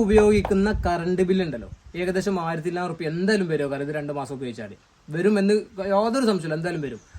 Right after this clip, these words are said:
ആ പൈസ കൊണ്ട് നിങ്ങൾക്ക് ഒരു ഗ്യാസ് സിലിണ്ടർ നിറക്കാൻ പറ്റും. രണ്ട് മാസം അടിപൊളിയായിട്ടൊരു സാധാരണ, ഇപ്പൊ എൻ്റെ വീട് പോലത്തെ ഒരു സാധാരണ വീടാണെന്നുണ്ടെങ്കിൽ രണ്ട് മാസം കൂടുതൽ അടിപൊളിയായിട്ട് ഉപയോഗിക്കാൻ പറ്റും. ഇതിനെ, ഇതിനെത്ര കറണ്ട് ബില്ലും കൊടുക്കണ്ട, നമുക്ക് എന്ത് ചെയ്യാം, ഇതിനെത്ര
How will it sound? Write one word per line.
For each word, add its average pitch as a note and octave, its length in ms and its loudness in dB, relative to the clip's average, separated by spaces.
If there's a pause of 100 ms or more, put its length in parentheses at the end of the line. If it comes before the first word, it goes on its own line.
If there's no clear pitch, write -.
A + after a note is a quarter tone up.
(260)
ആ - 20 2 (140)
പൈസ G3+ 220 4 (100)
കൊണ്ട് F#3 160 2
നിങ്ങൾക്ക് F3+ 260 0
ഒരു F#3+ 80 4 (140)
ഗ്യാസ് E3 240 -2
സിലിണ്ടർ F3+ 320 -2
നിറക്കാൻ B2+ 320 -8
പറ്റും. G2+ 180 -14 (680)
രണ്ട് F#3+ 340 4
മാസം E3+ 240 -2 (120)
അടിപൊളിയായിട്ടൊരു F3 580 0
സാധാരണ, D#3+ 320 0
ഇപ്പൊ F3+ 140 -6
എൻ്റെ F#3+ 180 0
വീട് F3+ 200 2
പോലത്തെ E3+ 240 -6
ഒരു E3 100 -8
സാധാരണ D#3 380 -2
വീടാണെന്നുണ്ടെങ്കിൽ D3+ 560 -4
രണ്ട് E3+ 280 -4
മാസം D#3 200 -8 (100)
കൂടുതൽ D3 220 -6
അടിപൊളിയായിട്ട് D#3 480 -4
ഉപയോഗിക്കാൻ B2+ 340 -8
പറ്റും. - 200 -14 (380)
ഇതിനെ, G3 220 4 (100)
ഇതിനെത്ര G#3+ 320 2 (100)
കറണ്ട് F#3+ 320 4
ബില്ലും G3 280 2
കൊടുക്കണ്ട, F#3+ 300 2 (480)
നമുക്ക് F3+ 240 0
എന്ത് E3 140 -2
ചെയ്യാം, D#3 180 -2 (120)
ഇതിനെത്ര F3 340 -2